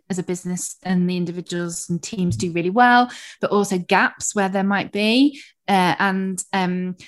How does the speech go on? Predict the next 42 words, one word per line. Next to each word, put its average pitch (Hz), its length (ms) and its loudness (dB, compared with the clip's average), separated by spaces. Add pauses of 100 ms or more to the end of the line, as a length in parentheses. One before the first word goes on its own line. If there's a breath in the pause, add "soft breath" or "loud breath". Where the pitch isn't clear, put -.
(120 loud breath)
how 214 240 4
you 202 180 2
utilize 233 640 4
those 220 280 -2
skills, 226 720 0
uh, 180 300 0
and 185 340 0 (160)
who 208 100 4
are 190 60 2
the 190 80 -10
people 196 400 -4
that, 175 320 -2 (260 loud breath)
uh, 180 160 2
again, 185 280 2
are 175 80 4
high 180 180 -2
performing 247 760 4
and 190 300 0 (160)
might 180 220 0
f-, - 240 -16 (260)
then 185 260 2 (240 loud breath)
lead 233 340 6
into 208 260 4
those 185 200 -2
pool 196 260 0
of 185 80 -4
people 185 340 -4
that - 120 -8
sit - 280 0
within 170 280 -2
your 165 140 -6
succession - 540 -10
planning. 156 380 -6
So 170 240 0 (460 loud breath)
hopefully 254 280 4
I've 208 120 6
kind 202 140 0
of 180 60 -2
explained 180 420 -4
that 165 160 0 (680)
well 190 220 6
enough. 175 480 2